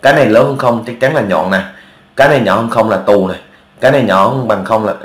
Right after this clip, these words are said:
nhỏ hơn không sẽ là tù này. Đây, người ta không hỏi nhưng mà thầy cũng sẽ hỏi. Ví dụ như thầy là dạy trực tiếp với em chắc chắn thầy sẽ hỏi. À,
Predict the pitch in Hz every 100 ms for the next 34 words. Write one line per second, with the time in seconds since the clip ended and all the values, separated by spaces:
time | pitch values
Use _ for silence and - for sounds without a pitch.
0 | 90 98 107 127 120 113 107 98 104 98
1 | 90 87 - - 80 - - _ _ _
2 | _ _ _ _ 98 127 143 135 107 110
3 | 147 127 110 107 120 113 101 - - -
4 | - _ _ - 113 107 127 127 127 117
5 | 107 101 107 113 - 180 175 139 131 139
6 | 151 175 151 113 104 98 - - _ _
7 | _ _ _ _ _ 123